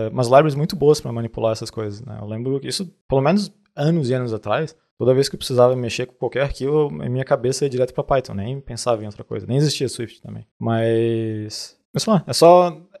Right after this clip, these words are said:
um tipo de coisa que, que, eu, que eu, eu usei como exemplo o Python, porque justamente pelo fato de eu não me interesso mais hoje em dia em saber bem, né, a trabalhar com Python, não, não, não tenho interesse em,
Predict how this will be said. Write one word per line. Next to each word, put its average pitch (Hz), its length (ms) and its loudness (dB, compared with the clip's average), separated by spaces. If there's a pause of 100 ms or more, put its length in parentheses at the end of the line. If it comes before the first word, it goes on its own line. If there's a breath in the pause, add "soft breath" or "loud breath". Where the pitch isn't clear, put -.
(120)
um 160 80 -2
tipo 208 260 2
de 170 100 -6
coisa 170 300 2
que, 151 420 -4 (160)
que, - 120 2
eu, 139 340 4
que - 80 -10
eu, 123 440 -6 (100)
eu 123 100 -4
usei 123 200 2
como 135 200 -4
exemplo 123 340 -4
o - 40 -10
Python, 143 320 0
porque 117 580 -4 (260)
justamente 131 440 -2
pelo 147 140 -4
fato 139 240 2
de 123 60 -8
eu 127 100 -4
não 135 540 -2 (220)
me 143 80 -2
interesso 135 440 6
mais 123 180 0
hoje 120 160 0
em 120 40 -4
dia 117 240 0
em 113 80 -4
saber 117 540 0
bem, 113 600 -4
né, 113 240 -10 (120)
a 104 240 -10
trabalhar 110 320 0
com 117 120 -12
Python, 123 340 0
não, 113 200 -6
não, 107 140 -8
não 107 160 -10
tenho 113 220 -6
interesse 113 460 -2
em, 107 120 -12